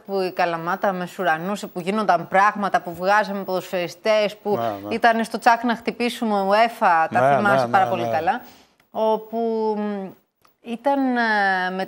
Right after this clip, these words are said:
Speaker 1: τη θωρακισμένη του εκεί τη Mercedes, δεν ξέρω με τι ήταν,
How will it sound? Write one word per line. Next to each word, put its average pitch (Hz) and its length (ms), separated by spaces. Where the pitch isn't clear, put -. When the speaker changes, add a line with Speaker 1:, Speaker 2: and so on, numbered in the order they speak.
Speaker 1:
τη 190 420
θωρακισμένη 190 640
του 185 60
εκεί 175 160
τη 196 140
Mercedes, 170 420
δεν 165 120
ξέρω 175 180
με 160 100
τι 165 100
ήταν, 233 320